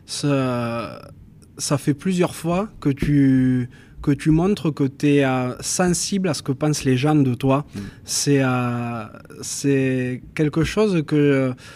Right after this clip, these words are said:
Speaker 1: que je retrouve sur certaines de mes invités qui ont une carrière colossale, mais qui en définitive sont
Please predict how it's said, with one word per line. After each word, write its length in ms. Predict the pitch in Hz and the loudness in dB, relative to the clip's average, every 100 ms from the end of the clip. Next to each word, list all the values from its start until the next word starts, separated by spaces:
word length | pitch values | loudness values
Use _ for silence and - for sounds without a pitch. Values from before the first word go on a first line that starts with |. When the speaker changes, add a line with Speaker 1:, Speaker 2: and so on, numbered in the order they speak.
| - - - - - | -20 -20 -20 -20 -6
Speaker 1:
que 100 | 160 | -2
je 80 | 160 | 2
retrouve 440 | 196 - 185 220 | 0 0 0 0
sur 260 | - 160 - | -2 -4 -4
certaines 400 | 175 - 180 165 | -2 0 2 4
de 60 | |
mes 220 | 160 156 156 | 6 6 4
invités 480 | 147 139 131 170 214 - - | 4 2 0 0 -2 -8 -20
qui 160 | - 160 | 0 6
ont 100 | 156 | 8
une 180 | 147 139 | 8 6
carrière 520 | 160 143 156 139 117 - - | 4 4 4 4 0 -8 0
colossale, 680 | 226 202 139 - 165 202 - | 6 6 4 0 2 0 0
mais 220 | 143 143 143 | 2 4 2
qui 200 | - 165 | 2 4
en 80 | |
définitive 840 | 151 151 - 156 143 - 220 208 151 | 6 4 4 2 2 0 0 2 2
sont 360 | - 156 139 | 0 0 0